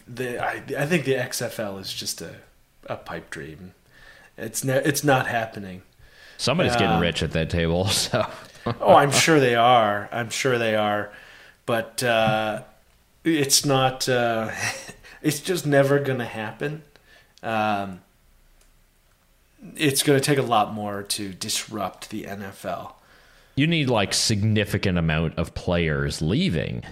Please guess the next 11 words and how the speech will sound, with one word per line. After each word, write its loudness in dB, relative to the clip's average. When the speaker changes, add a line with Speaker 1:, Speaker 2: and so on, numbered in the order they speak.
Speaker 2:
or 0
being 0
offered -2
great 0
contracts. -2
Um, -2
you 0
know, 2
perhaps, -2
uh, -2
where -2